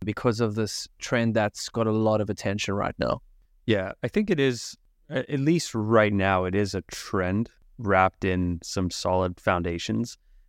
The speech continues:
Speaker 2: And I think, you know, it's an industry like any other. I think, uh, right now it's definitely going through a hype cycle. Uh, so people are building all sorts of things that I don't think will last. But I think, like I said, it's, it's wrapped in some good fundamentals. I think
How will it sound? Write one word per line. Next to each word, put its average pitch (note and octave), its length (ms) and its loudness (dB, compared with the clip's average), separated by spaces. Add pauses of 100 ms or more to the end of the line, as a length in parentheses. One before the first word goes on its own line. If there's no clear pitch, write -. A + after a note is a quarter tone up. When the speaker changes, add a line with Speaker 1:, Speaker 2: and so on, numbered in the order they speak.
Speaker 2:
And G2 100 -2
I F#2+ 80 0
think, - 480 -2 (220)
you D#3+ 120 0
know, A#2 120 4
it's A#2 180 0
an B2+ 80 2
industry B2+ 520 2
like G#2+ 220 2
any G#2 220 2
other. G2+ 360 0
I F#2 120 -4
think, G2+ 480 -4 (480)
uh, - 80 -10
right G#2+ 200 2
now G2+ 180 4
it's - 160 -2
definitely G2 300 -2
going F#2 240 0
through F#2+ 240 -4
a E2 40 -6
hype F#2 220 2
cycle. A2 420 -2 (500)
Uh, F2+ 240 2
so F#2+ 160 -2
people F#2+ 280 -4
are F2+ 60 0
building F2+ 340 0
all F#2 180 2
sorts F#2 300 -2
of F2+ 80 -12
things F#2+ 420 -2
that F2 180 0
I F2+ 100 -4
don't F2+ 220 -4
think F2+ 200 -10
will F2+ 260 -8
last. - 320 -4 (340)
But C3+ 100 0
I D3+ 60 6
think, F#3+ 260 0 (120)
like C#3 160 0
I C3 60 4
said, C#3+ 200 0
it's, G#2 160 -2
it's - 220 -6
wrapped A2 300 4
in A2 80 -4
some G2+ 200 -8
good G2+ 160 0
fundamentals. F#2+ 640 -2
I E2+ 80 -8
think G2+ 420 -6